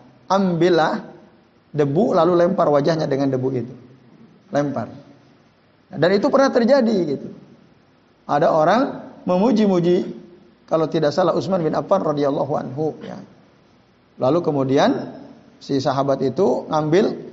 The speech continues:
debu dilemparkan ke wajah orang yang memuji-muji Utsman. Nah,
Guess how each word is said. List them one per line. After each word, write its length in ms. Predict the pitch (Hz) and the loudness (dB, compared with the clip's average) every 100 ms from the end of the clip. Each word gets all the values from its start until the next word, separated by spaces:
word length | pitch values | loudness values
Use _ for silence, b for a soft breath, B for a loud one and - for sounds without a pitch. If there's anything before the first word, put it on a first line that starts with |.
| - - - | -20 -16 -4
debu 400 | 135 147 277 175 | -2 0 0 2
dilemparkan 640 | 147 135 156 151 160 147 | 0 2 0 0 -2 0
ke 260 | 156 196 - | 0 0 0
wajah 520 | 151 135 151 - - | 0 2 0 -2 -4
orang 240 | 147 151 139 | -4 -2 -4
yang 140 | 135 | -4
memuji-muji 580 | 135 147 135 135 131 131 | -2 -2 -2 -2 -2 -4
Utsman. 400 | 127 - - - - - - _ - _ _ _ _ _ _ - | -6 -8 -12 -14 -20 -20 -20 _ -20 _ _ _ _ _ _ -18
Nah, 400 | - - - | -18 -16 -18